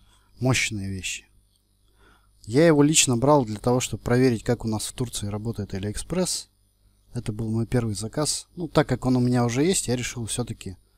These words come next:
использовать его по максимуму, поэтому нашел для него скрипты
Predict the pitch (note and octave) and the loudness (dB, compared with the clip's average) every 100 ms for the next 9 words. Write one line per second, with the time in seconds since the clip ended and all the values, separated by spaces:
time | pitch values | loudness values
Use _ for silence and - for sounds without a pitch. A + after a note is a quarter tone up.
0 | _ _ _ _ _ _ _ A#2 - C#3+ | _ _ _ _ _ _ _ -6 0 0
1 | A#2 A2+ G2+ G#2 G2 A#2+ C#3+ - C3 A2+ | 2 -2 -2 -6 -2 0 0 -2 -4 -2
2 | G2+ A#2+ A#2 G#2+ G#2 A2 - A#2+ - _ | 0 0 0 -4 -2 -2 0 -2 -6 _
3 | _ _ _ _ _ _ _ _ _ _ | _ _ _ _ _ _ _ _ _ _
4 | - G#2+ A#2 A#2+ A#2 G#2+ - C3+ - B2 | -8 -2 0 2 2 0 0 -2 0 0
5 | D#3 | 0